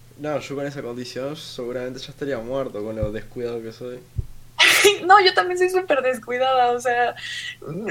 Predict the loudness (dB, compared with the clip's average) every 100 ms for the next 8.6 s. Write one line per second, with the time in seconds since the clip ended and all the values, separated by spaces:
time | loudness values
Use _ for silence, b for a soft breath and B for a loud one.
0 | 4 4 8 6 6 4 4 0 0 4
1 | 8 8 8 2 2 4 4 4 4 4
2 | 0 0 0 4 6 6 6 6 4 4
3 | 4 4 4 4 4 0 2 0 -2 4
4 | 6 8 10 10 10 8 8 8 8 4
5 | 0 4 4 4 2 2 2 0 -4 -2
6 | 2 4 4 0 -2 2 6 8 6 4
7 | 0 -2 -4 0 2 2 0 0 4 4
8 | 4 0 4 6 8 6